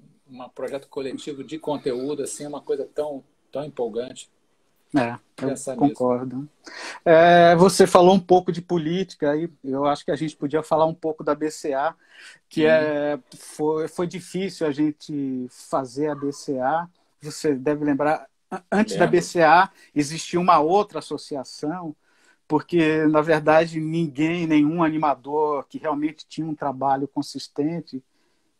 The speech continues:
Speaker 2: queria perder tempo com política, né? Antes da B C A foi feita uma outra associação, eu acho que durou uma semana, também nasceu no Animamundi, todo mundo meio passou a
Speaker 1: Uhum.
Speaker 2: bola pra eles, pro pessoal que queria fazer.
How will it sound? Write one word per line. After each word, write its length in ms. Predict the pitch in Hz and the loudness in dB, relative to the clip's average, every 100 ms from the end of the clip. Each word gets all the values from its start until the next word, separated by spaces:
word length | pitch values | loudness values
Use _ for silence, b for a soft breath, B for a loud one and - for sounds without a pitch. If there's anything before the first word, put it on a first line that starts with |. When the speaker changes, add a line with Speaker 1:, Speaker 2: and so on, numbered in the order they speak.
| _ - | _ 0
Speaker 2:
queria 420 | 175 160 202 185 | 2 6 6 4
perder 440 | - 160 143 147 | 4 2 4 4
tempo 340 | - 131 - - | 2 -6 -6 -8
com 100 | 131 | -6
política, 600 | 131 120 120 - 127 127 | -2 -2 -2 -4 0 2
né? 120 | 135 - B B B | 0 -6 B B B
Antes 240 | 143 156 - | 4 4 4
da 160 | 156 | 4
B 160 | 147 156 | 6 2
C 220 | - 151 | 4 6
A 120 | 151 | 6
foi 220 | 156 - 160 | 4 0 -2
feita 340 | - 165 160 | 0 -2 0
uma 140 | 151 | 0
outra 280 | 147 170 170 | 2 0 -2
associação, 720 | 147 151 - 147 - 151 160 | -6 -6 -2 -4 -2 -2 -2
eu 40 | 165 | -2
acho 140 | 160 | -6
que 80 | 160 | -6
durou 440 | 147 143 147 143 - b b b | -4 -2 -2 -4 -8 b b b
uma 240 | - 156 - | -2 2 2
semana, 600 | - 143 127 147 147 120 | 2 2 2 0 0 -2
também 320 | 139 127 143 | -4 -2 0
nasceu 440 | 147 - - 147 | 0 -2 -2 0
no 120 | 151 143 | 2 0
Animamundi, 640 | 135 139 120 131 147 - | -2 -2 -2 2 2 2
todo 200 | 156 143 | -4 -2
mundo 320 | 143 147 143 | 2 2 4
meio 400 | 139 143 139 131 - b b b - | 4 4 0 -2 -6 b b b 0
passou 380 | 143 - 156 151 | 0 2 4 4
a 20 | |
Speaker 1:
Uhum. 80 | 110 | 4
Speaker 2:
bola 260 | 147 143 | 2 2
pra 300 | 139 147 139 | 0 -2 0
eles, 300 | 143 160 143 | 0 -2 -4
pro 160 | - 143 | -12 -6
pessoal 340 | 147 - 135 | -4 -2 -4
que 140 | - 135 | -4 -6
queria 320 | 139 135 131 | -4 -2 -2
fazer. 580 | 151 131 120 131 151 | 0 0 0 -4 -4